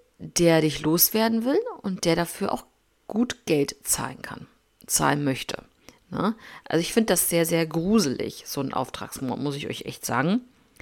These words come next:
Eine Belohnung hier in diesem Fall sind wir bei zweitausend Euro. Ja, mehr kann ich euch dazu nicht sagen.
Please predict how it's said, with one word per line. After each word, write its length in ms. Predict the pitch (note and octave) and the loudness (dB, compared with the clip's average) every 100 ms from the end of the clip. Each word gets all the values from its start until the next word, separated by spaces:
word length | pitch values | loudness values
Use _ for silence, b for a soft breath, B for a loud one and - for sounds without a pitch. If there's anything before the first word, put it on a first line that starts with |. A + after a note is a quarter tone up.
| B B B B B _ | B B B B B _
Eine 340 | E3+ E3+ F#3 | 2 4 2
Belohnung 500 | F3+ F#3+ A#3 C#4+ C#4 | 2 4 6 6 4
hier 300 | - A3+ A3 | 0 2 4
in 120 | G#3+ G3 | 4 2
diesem 240 | F#3+ G3 | 0 -2
Fall 560 | - - F3 F3 F#3+ F#3+ _ b b b b b b _ _ _ _ _ _ _ _ _ _ _ _ _ _ | -4 -6 0 2 2 -2 _ b b b b b b _ _ _ _ _ _ _ _ _ _ _ _ _ _
sind 520 | - E3 F3+ G3 - | -6 0 4 2 0
wir 340 | D#3 F3 G3 F3 | -4 2 4 4
bei 520 | F3 E3+ E3+ E3+ - | 4 4 4 2 0
zweitausend 1120 | - - - D#3 D#3+ D#3+ - D#3+ D3 D3+ D#3+ - _ | 0 0 2 2 2 0 -2 0 2 2 -2 -4 _
Euro. 480 | - D3+ D3+ C#3+ - - _ _ _ B B B | 2 6 6 4 -4 -10 _ _ _ B B B
Ja, 240 | - A#2+ - - | -2 -2 -2 -2
mehr 160 | E3+ | -2
kann 240 | - F#3 F3+ | 0 -2 -2
ich 140 | - | -4
euch 120 | - | -6
dazu 280 | F3+ - - | -4 -6 -4
nicht 160 | E3+ - | -2 0
sagen. 480 | E3+ E3+ F#3 A#3 | 2 2 4 2